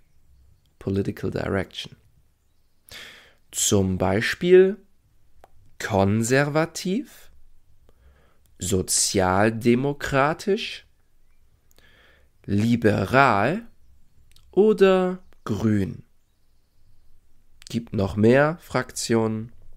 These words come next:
das sind jetzt nur Beispiele. Aber wie wichtig ist die Europawahl? Nun,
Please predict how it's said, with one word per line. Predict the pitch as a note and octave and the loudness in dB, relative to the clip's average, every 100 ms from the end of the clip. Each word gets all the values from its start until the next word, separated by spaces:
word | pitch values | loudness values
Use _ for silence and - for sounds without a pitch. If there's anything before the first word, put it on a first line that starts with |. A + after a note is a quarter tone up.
| - | -6
das | G#2+ G2 | -6 -4
sind | G2+ - | -8 -6
jetzt | F#2 - - - - - - - - | -6 -6 -10 -14 -20 -20 -20 -18 0
nur | D3 F3+ - | 4 4 4
Beispiele. | G2+ F#2 - - - - - - - - _ _ _ _ _ _ _ _ _ _ - - | 2 0 -6 -10 -12 -12 -12 -14 -20 -20 _ _ _ _ _ _ _ _ _ _ -20 -4
Aber | B2+ C3 C3 C3+ C#3 C#3 - - - - - - - - - | 0 2 4 2 2 -4 -12 -20 -20 -20 -20 -20 -20 -20 -20
wie | G#2 G2+ C3+ F#3 F#3+ F#3 - - | -12 -2 0 0 -2 -4 -10 -14
wichtig | G2+ D3 A#3 - - D3 - - - _ _ _ _ | -2 -2 -2 -6 0 0 0 -12 -20 _ _ _ _
ist | C3 C3+ - - - - - | -4 -4 -6 -12 -16 -18 -6
die | B2+ A#2+ - | -4 -4 -4
Europawahl? | G#2 G#2+ F#2+ G2+ G#2+ C#3+ D3+ C3+ D3 D#3+ A3+ D4 _ _ _ _ _ _ _ _ _ _ _ - - - - - | 0 0 0 -2 -4 -4 -4 0 0 0 -4 -8 _ _ _ _ _ _ _ _ _ _ _ -20 -16 -14 -16 -2
Nun, | E3+ D3 - | 4 4 2